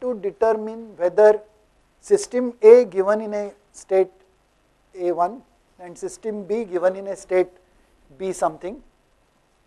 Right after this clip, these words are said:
when allowed to interact across a diathermic wall, will there be a heat interaction or not? And all that we have to decide is to which class of isotherms that system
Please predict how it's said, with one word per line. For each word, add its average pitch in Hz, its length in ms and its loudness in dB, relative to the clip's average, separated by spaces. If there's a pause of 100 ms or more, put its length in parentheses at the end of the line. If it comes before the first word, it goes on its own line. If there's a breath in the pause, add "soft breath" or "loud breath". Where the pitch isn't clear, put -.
(220)
when 226 280 4
allowed 220 480 8
to 269 60 -4
interact 208 600 6
across 180 380 0
a 185 80 -2
diathermic 160 640 -4
wall, 156 260 -8 (140)
will 247 240 0
there 214 240 6
be 208 160 -8
a 226 100 8
heat 180 260 -6
interaction 160 600 -12
or 185 140 -12
not? 170 180 -18 (760)
And 180 120 -20
all 226 280 8
that 240 200 6
we 220 120 6
have 214 200 6
to 226 80 -4
decide 214 500 4
is 220 300 -4 (520)
to 254 100 0
which 220 400 0
class 214 340 10
of 226 140 6
isotherms 196 800 4
that 175 260 0
system 180 460 -14